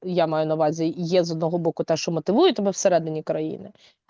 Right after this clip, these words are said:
а з іншого боку, да, є, є розчарування того, як до тебе підходять, що вообще робиться, які програми для тебе, що для тебе, ну, де ти вообще є.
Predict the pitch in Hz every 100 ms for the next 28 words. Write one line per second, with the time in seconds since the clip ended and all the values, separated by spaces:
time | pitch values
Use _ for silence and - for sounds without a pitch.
0 | - 175 190 247 220 185 175 208 170 160
1 | 185 208 165 180 165 160 165 185 190 -
2 | 165 165 175 196 156 175 196 170 160 170
3 | 160 170 170 160 170 - 208 196 175 -
4 | 175 165 - 175 175 226 180 - 165 -
5 | 170 175 175 180 180 165 175 160 214 233
6 | 175 - 214 202 185 - 156 160 170 185
7 | 170 214 - 151 156 165 - 156 165